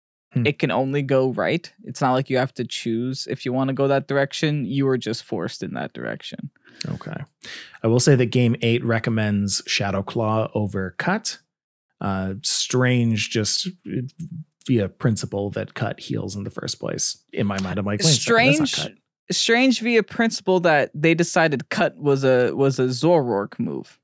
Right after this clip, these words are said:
Speaker 1: Yeah. <laughs>
Speaker 2: Th-, th-, there are so many other Zoroark moves that I could think of that
Speaker 1: Mm-hmm.
Speaker 2: aren't Cut.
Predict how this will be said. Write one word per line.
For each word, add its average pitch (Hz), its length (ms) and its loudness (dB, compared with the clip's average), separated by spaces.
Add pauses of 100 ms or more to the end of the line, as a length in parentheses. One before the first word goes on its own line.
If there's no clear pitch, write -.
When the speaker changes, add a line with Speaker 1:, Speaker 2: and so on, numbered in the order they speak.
(120)
Speaker 1:
Yeah. 165 380 8 (180)
<laughs> - 100 -4 (140)
Speaker 2:
Th-, 160 240 2
th-, 151 200 4
there 220 140 6
are 214 40 6
so 269 400 4
many 269 260 4 (180)
other 220 460 6
Zoroark 165 640 4
moves 226 640 0 (180)
that 160 120 4
I 165 100 6
could - 180 -4
think 185 280 4
of 233 320 4 (280)
that 156 120 6
Speaker 1:
Mm-hmm. 143 100 8
Speaker 2:
aren't 185 240 4 (100)
Cut. - 360 0